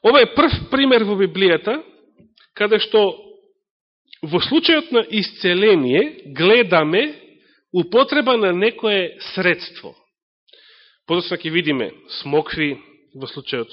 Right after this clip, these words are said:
со царот Езекија, Исус кал на слепородениот. Не, значи, не е само збор,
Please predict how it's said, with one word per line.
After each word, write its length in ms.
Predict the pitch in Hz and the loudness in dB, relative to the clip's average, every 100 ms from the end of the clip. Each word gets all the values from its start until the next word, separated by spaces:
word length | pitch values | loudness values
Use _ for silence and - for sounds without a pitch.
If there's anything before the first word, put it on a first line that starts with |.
| - | -14
со 220 | 104 92 _ _ _ _ _ _ - - _ - | -14 -14 _ _ _ _ _ _ -20 -20 _ -8
царот 320 | 139 127 117 | -4 -4 -6
Езекија, 640 | 107 107 135 - 135 123 - _ _ _ _ _ _ _ _ _ - | -8 -6 -6 -4 -6 -6 -10 _ _ _ _ _ _ _ _ _ -8
Исус 420 | 135 131 135 - - - - _ _ _ _ | -6 -6 -12 -12 -14 -16 -18 _ _ _ _
кал 400 | - 135 131 123 - _ _ | -4 -2 -2 -6 -16 _ _
на 180 | 117 120 | -16 -16
слепородениот. 920 | - 135 127 123 120 120 120 110 95 - - - _ _ _ _ _ _ _ _ _ _ _ 131 | -12 -12 -10 -10 -8 -8 -8 -12 -16 -20 -20 -20 _ _ _ _ _ _ _ _ _ _ _ -6
Не, 180 | 175 165 | -6 -4
значи, 240 | 165 147 | -8 -8
не 220 | 180 269 | -2 -2
е 60 | 311 | -2
само 300 | 233 202 160 | -4 -4 -6
збор, 500 | - 110 147 117 | -8 -4 -2 -2